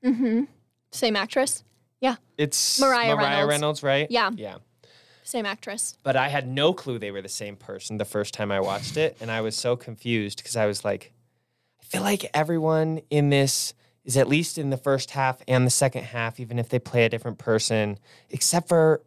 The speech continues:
Speaker 2: Peggy just disappears. And then I was like, "Oh,
Speaker 1: Peggy does
Speaker 2: nope,
Speaker 1: not
Speaker 2: Peggy does
Speaker 1: disappear.
Speaker 2: not disappear. Peggy comes back."
Speaker 1: Something that was so interesting when I saw it is the actress who played Peggy and Mariah had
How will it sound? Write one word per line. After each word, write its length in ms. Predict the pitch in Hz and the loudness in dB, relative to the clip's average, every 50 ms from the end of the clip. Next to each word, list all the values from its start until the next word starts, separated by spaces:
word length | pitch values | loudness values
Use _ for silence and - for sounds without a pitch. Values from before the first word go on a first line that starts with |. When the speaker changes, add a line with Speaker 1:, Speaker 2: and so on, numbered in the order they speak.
| _ | _
Speaker 2:
Peggy 300 | - - 147 156 143 143 | -2 0 0 0 0 -4
just 240 | 127 - 113 - _ | -10 -10 -12 -12 _
disappears. 720 | 120 123 - 131 120 - - 120 113 104 95 98 98 - | -8 -4 -4 -4 -6 -4 0 2 2 2 2 -2 -4 -6
And 120 | - - 110 | -6 -4 -4
then 100 | 110 107 | -2 -2
I 80 | 107 | -2
was 120 | 104 101 101 | -2 0 0
like, 200 | 104 101 101 _ _ | -2 -2 -2 _ _
"Oh, 80 | - - | -10 -10
Speaker 1:
Peggy 220 | 233 214 - 247 | -10 -10 -10 -12
does 200 | 214 - 226 143 | -6 -4 -2 -2
Speaker 2:
nope, 80 | 202 262 | -2 -2
Speaker 1:
not 220 | 240 226 214 165 - | -4 -6 -6 -8 -4
Speaker 2:
Peggy 260 | - 120 123 147 170 | -6 -6 -4 -4 -6
does 140 | 160 170 160 | -6 -4 -2
Speaker 1:
disappear. 120 | - 170 | 0 0
Speaker 2:
not 160 | 175 175 175 | 0 0 -2
disappear. 560 | - 185 - 185 170 - 180 156 127 113 104 | -4 -8 -8 -8 -8 -4 -2 0 0 0 0
Peggy 300 | 104 - 131 131 135 151 | -2 -2 -4 -2 -2 -4
comes 260 | 143 - 147 139 135 123 | -4 -2 -2 -2 -2 -4
back." 300 | - 107 98 104 95 _ _ _ _ _ _ _ _ _ _ _ _ _ _ _ _ | -4 -4 -6 -6 -8 _ _ _ _ _ _ _ _ _ _ _ _ _ _ _ _
Speaker 1:
Something 340 | - - - 302 285 370 415 | -8 -2 0 2 2 4 4
that 100 | 453 - | 4 2
was 140 | - 285 - | 2 0 0
so 260 | - - 262 233 208 | 2 2 2 0 0
interesting 560 | 240 254 240 - 247 - - - 214 202 196 | 0 -2 -4 -4 -4 -6 -4 -4 -6 -6 -4
when 120 | 190 190 - | -6 -8 -8
I 160 | - 185 196 202 | -4 -4 -4 -2
saw 300 | 214 - - 202 196 175 | -4 -4 -2 0 0 0
it 100 | - - - | -2 -4 -10
is 140 | 226 214 - | -14 -14 -12
the 160 | - - - | -14 -4 -4
actress 360 | 220 262 - - 370 349 - | -4 -4 -2 -4 -6 -6 -4
who 120 | - - 269 | -4 -6 -6
played 440 | - - - - 226 233 247 240 - | -8 -8 -6 -2 -2 -2 -2 -2 -6
Peggy 340 | - - 226 214 202 220 220 | -8 -6 -6 -4 -4 -4 -4
and 100 | 208 196 | -2 -2
Mariah 480 | 190 185 185 175 185 208 202 185 214 - _ _ _ _ _ _ _ | -4 -4 -4 -2 -2 -2 -2 -4 -6 -8 _ _ _ _ _ _ _
had 340 | - 220 - 196 202 - | 0 0 0 0 -4 -16